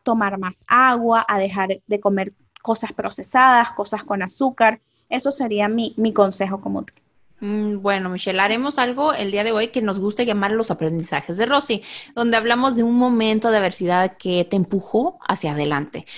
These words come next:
Speaker 2: ¿Puedes comentarme un poquito de eso? En un momento duro, una lección que aprendiste en ese momento.
Speaker 1: Bueno, lo que te comentaba de Rosy sobre, sobre que la gente le, le costaba entender que, que una chica,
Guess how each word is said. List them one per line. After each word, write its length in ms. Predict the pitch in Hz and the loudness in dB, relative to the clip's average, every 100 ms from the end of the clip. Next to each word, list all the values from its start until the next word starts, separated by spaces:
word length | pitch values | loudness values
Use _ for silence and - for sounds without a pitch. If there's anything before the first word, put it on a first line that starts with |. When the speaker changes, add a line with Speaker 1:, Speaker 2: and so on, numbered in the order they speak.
| - - | -8 -2
Speaker 2:
¿Puedes 180 | 285 | 0
comentarme 400 | 294 277 254 247 | 4 4 4 2
un 80 | 277 | 2
poquito 340 | 269 269 247 269 | 0 -2 -2 0
de 280 | 233 202 | 0 0
eso? 280 | 202 - 302 | -2 0 2
En 120 | 269 | 2
un 140 | 226 226 | 2 2
momento 560 | 247 233 233 262 254 254 | 2 2 2 0 -2 -4
duro, 380 | 190 220 262 | -2 0 2
una 300 | 285 254 262 | 2 4 4
lección 300 | 285 214 254 | 2 0 -2
que 60 | 285 | -4
aprendiste 600 | 294 247 196 202 220 254 247 | -4 0 0 0 0 -2 0
en 80 | 220 | 0
ese 160 | 220 240 | 2 2
momento. 540 | 202 202 208 349 - _ _ _ _ _ _ _ _ - | 2 0 2 -2 -2 _ _ _ _ _ _ _ _ -6
Speaker 1:
Bueno, 320 | 214 214 214 - | -2 -2 -4 -2
lo 220 | 226 226 | 2 2
que 100 | 226 | 0
te 160 | 233 | -6
comentaba 880 | 233 233 220 220 214 240 247 269 302 | -4 -4 -4 -6 -2 2 4 4 4
de 100 | 302 | 2
Rosy 420 | 294 269 302 311 | 0 -4 -2 -4
sobre, 600 | - 277 240 233 208 202 | -2 -2 -2 -2 -2 -2
sobre 380 | - 233 214 208 | -4 -2 -2 -2
que 140 | 214 214 | 0 0
la 100 | 208 | 0
gente 320 | 214 208 233 | -2 -4 -4
le, 220 | 262 - | -4 -4
le 160 | 226 208 | -6 -4
costaba 480 | 196 - 208 208 | -6 0 0 2
entender 500 | 247 254 220 202 202 | 0 -2 -2 0 -2
que, 300 | 202 226 226 - | 0 -2 -2 -8
que 80 | 220 | -10
una 420 | 208 220 214 208 - | -4 -2 -2 -4 -6
chica, 720 | - 233 - 220 226 226 | -6 -4 4 6 6 2